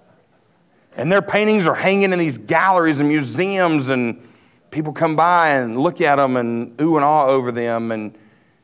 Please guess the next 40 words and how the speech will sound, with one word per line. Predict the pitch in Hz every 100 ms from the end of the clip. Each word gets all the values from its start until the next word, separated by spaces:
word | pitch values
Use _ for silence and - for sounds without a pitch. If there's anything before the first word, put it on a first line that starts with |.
| -
every | - 175 180
story | 180 175
I | 180
read | 165 139
is | 139
those | 139 160
jokers | 160 127 131
were | 107
crazy. | - - 233 - - - _ _ _ _ - _ _ -
I | 139
think | 208 156
one | 202
of | 165
them |
cut | 160 156
off | 143
his | 147
own | 175 170
ear | 190
for | 185 143
his |
girlfriend | 123 175 185 139 107
or | 101
something. | 104 98 139 143 - _ _ _ _ _ _ _ _ - - - - - - _ _ _ _ _ _ _ _ _ _ _ _ _ _ _ -
I, | 165 - -
I |
don't | 214 -
think | 185
I | 175
want | 175 185
to | -
follow | 254 262
him. | - 95 - - _ _ _ _ - - - - - - _ _ _ _ _ _ _ -
He's | 208 226 -
hearing | 190 196
something | 156 - - 135 123
weird. | 165 143 110
I | 127
don't | 151 147
know. | 160 143 101